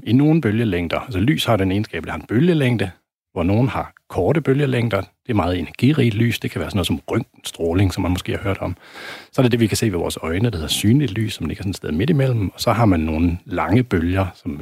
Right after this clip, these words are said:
kunne være radiobølger, eller ja, mikrobølger, som man kender fra sin mikroovn, kunne også være et, øh, et eksempel.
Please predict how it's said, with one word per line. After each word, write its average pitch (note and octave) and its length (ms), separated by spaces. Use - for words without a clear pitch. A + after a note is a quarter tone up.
kunne F#2 120
være E2 100
radiobølger, F2+ 760
eller E2 260
ja, - 100
mikrobølger, F#2+ 720
som F#2 120
man E2 120
kender E2+ 240
fra - 120
sin D#2 160
mikroovn, E2+ 480
kunne - 160
også - 140
være E2 240
et, E2+ 120
øh, E2+ 200
et - 100
eksempel. F#2 420